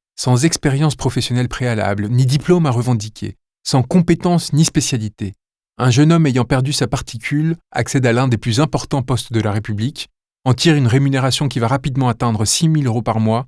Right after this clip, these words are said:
prime incluse, ainsi que les avantages que tout régime octroie habituellement à ses plus illustres serviteurs. En charge des relations avec le Parlement,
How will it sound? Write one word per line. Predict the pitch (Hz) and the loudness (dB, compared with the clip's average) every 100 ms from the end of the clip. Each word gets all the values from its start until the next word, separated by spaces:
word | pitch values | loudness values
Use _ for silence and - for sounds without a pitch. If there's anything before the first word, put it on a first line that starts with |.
| - | -4
prime | - 160 | 2 2
incluse, | 127 - 123 143 160 - | 2 -2 -2 -2 -4 -6
ainsi | 131 131 | -4 -2
que | 127 | 0
les | 117 | 2
avantages | 135 135 127 127 117 | 2 0 0 0 0
que | 101 | -4
tout | - 165 | 0 0
régime | 131 107 113 | 2 2 0
octroie | 101 - 110 | 0 0 0
habituellement | 110 104 98 98 110 127 _ | 0 -4 -4 -2 -2 -2 _
à | - | -4
ses | - - | -2 -2
plus | 113 104 | 0 -2
illustres | 110 143 - 107 | -2 -4 -4 -6
serviteurs. | 101 98 95 - 92 - _ _ _ _ _ _ _ _ _ _ - | -4 -4 -4 -8 -12 -12 _ _ _ _ _ _ _ _ _ _ -6
En | 101 | -2
charge | - 170 135 | 0 2 2
des | 131 | 2
relations | 117 113 - | 2 0 0
avec | 120 110 | -2 0
le | - | -2
Parlement, | 98 101 98 107 127 | -2 -2 -2 -4 -6